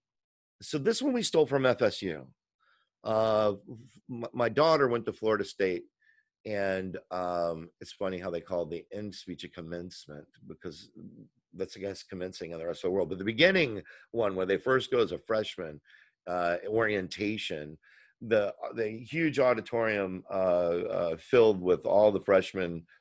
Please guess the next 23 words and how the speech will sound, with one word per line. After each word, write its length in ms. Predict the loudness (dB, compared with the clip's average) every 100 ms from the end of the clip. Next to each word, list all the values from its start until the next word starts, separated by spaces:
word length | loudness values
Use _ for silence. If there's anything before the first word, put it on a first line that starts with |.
| _ -2
uh, 180 | 0 0
on 200 | 2 2
the 80 | 2
f-, 200 | -4 -8 0
on 180 | 0
the 60 | 2
basketball 560 | 4 4 0 0 2 2
floor, 220 | 2 4
basically 340 | 4 0 -4
at 80 | -6
the 60 | -2
bottom, 440 | 0 2 0 -6 -12 -20 -10 0
and 240 | 2 2
surrounded 480 | 2 6 6 6 6
by 120 | 4
parents 440 | 2 0 0 0 -2
in 60 |
the 80 | 0
upper 180 | 0 -2
stands. 400 | -2 2 2 2
And 100 | 4
all 140 | 4
these 300 | 4 0 -6